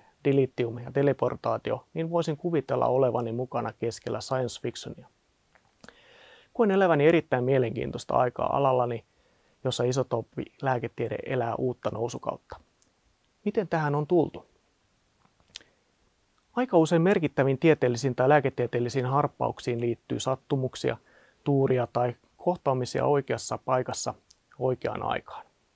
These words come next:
Mennään vuoteen tuhat yhdeksänsataakolmekymmentäkuusi,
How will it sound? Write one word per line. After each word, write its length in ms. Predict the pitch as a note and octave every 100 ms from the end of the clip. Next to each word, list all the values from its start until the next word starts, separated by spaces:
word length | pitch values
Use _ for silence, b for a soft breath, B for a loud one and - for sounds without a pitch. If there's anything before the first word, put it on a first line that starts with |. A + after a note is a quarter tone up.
| _ _ _ _ _ - B B B B
Mennään 240 | A3 A3+ D3
vuoteen 320 | D3 C#3+ C3+
tuhat 220 | C#3+ C#3
yhdeksänsataakolmekymmentäkuusi, 1400 | E3 D3 - A#2+ - C#3 B2+ B2+ - - B2 - - -